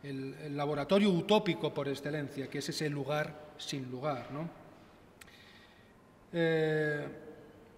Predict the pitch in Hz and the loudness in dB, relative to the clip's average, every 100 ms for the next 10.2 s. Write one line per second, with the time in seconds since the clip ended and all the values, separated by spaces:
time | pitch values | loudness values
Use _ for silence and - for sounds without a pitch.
0 | - - - - 165 175 196 190 196 190 | -20 -20 -20 -2 0 2 4 4 4 2
1 | 277 285 277 240 220 220 196 - 202 196 | 2 4 6 6 4 2 0 0 2 2
2 | 196 185 185 180 185 175 175 165 185 196 | 2 2 2 2 0 0 0 4 6 6
3 | 180 170 165 180 175 165 165 - 185 208 | 4 0 0 2 4 2 0 2 4 4
4 | 214 185 170 214 214 208 190 185 180 - | 2 2 4 4 4 2 4 2 0 -2
5 | 160 156 170 220 233 254 - - - - | 0 4 6 6 4 -2 -6 -12 -14 -16
6 | - 165 202 202 214 220 220 196 175 165 | -6 0 2 6 6 6 4 4 4 2
7 | 160 226 196 180 175 156 147 196 190 190 | 4 6 6 2 2 0 2 2 2 2
8 | 196 - - - 175 208 185 202 196 175 | -2 -4 -10 0 2 4 4 4 2 0
9 | 165 160 196 190 190 156 147 139 190 156 | 0 0 2 2 0 0 0 0 0 0
10 | 123 | -2